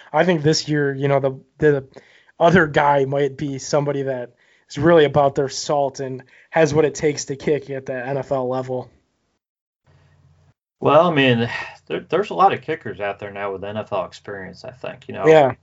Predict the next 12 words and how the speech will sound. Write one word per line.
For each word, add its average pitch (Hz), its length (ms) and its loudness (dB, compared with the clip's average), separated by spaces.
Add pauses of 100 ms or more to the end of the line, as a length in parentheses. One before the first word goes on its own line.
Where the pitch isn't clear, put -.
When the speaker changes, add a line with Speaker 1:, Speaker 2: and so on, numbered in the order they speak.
Speaker 2:
a - 180 -12
lot 127 240 2
of 196 80 0
guys 165 220 2
have 90 180 -14
been 101 200 -6
getting 98 280 -8
cut, 104 420 -2
and, 92 480 -14
you 98 60 -16
know, 95 160 -8
the 101 120 -10